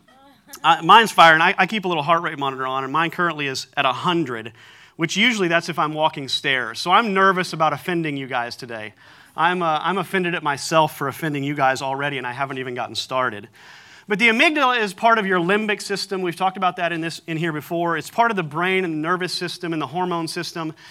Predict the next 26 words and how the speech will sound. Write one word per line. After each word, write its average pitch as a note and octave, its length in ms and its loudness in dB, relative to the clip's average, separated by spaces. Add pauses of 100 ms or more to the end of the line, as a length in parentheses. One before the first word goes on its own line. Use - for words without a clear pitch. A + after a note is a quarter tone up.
(360)
And G3 400 2
if F3+ 100 -4
there G#3+ 160 2
is F3 100 -2
one C4+ 320 2
word A3+ 260 4
that G3+ 80 -6
you F#3 100 -2
associate F3 720 -4
with E3+ 180 -4
the E3 120 -2
amygdala, D3+ 520 -4
it's - 160 -12
the D3+ 80 -12
word C#3+ 220 -10
fear. B2+ 560 -8
So E3+ 180 -6
it's E3+ 140 -8
the F#3+ 80 -2
fight A3+ 400 6
or F#3 120 0
flight F3 460 -2
part D3 220 -4
of C3+ 100 -10
your C#3 80 -6
body. A#2+ 420 -8